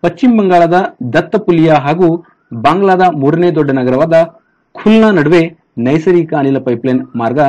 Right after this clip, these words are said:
ನಿರ್ಮಾಣವಾಗಲಿದೆ. ಆ ಒಂದು ನಿರ್ಮಾಣ ನಮ್ಮ ಭಾರತ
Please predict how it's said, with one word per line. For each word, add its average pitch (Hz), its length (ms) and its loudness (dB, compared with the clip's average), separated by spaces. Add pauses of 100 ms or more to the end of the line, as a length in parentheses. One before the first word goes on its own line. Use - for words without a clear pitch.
(240)
ನಿರ್ಮಾಣವಾಗಲಿದೆ. 117 720 -2 (220)
ಆ 113 80 -2
ಒಂದು 113 180 -2
ನಿರ್ಮಾಣ 110 320 -2 (400)
ನಮ್ಮ 113 160 -4
ಭಾರತ 160 360 -2